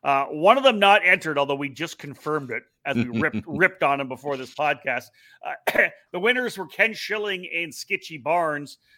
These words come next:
Speaker 1: Uh, Scott Barnes from Bermuda, the driver, said driver who has not yet entered, although has told us that he's coming. Uh, Barnes with a hundred and fifteen point lead over Johnston, uh,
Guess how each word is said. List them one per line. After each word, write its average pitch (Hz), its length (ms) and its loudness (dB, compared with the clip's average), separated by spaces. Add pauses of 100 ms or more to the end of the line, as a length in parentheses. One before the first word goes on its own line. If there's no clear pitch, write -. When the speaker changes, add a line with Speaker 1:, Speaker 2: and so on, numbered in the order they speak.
(160)
Speaker 1:
Uh, 139 240 -2
Scott 165 300 -4
Barnes 160 260 -4
from 151 140 -10
Bermuda, 143 400 -6
the 131 100 -10
driver, 139 540 -4
said 190 340 0
driver 156 560 0 (180)
who 156 100 -12
has 135 120 -12
not 170 280 -2
yet 147 180 -4
entered, 139 400 -8 (380)
although 151 260 -2
has 143 140 -4
told 170 300 -6
us 147 100 -6
that 135 100 -10
he's 131 140 -8
coming. 139 360 -6 (360)
Uh, 139 180 -2
Barnes 160 380 4
with 139 80 -10
a 139 220 -4
hundred 165 340 -6
and 147 100 -14
fifteen 147 420 -12
point 151 300 -8
lead 151 240 -10
over 131 260 -8
Johnston, 135 720 -6
uh, 127 220 -2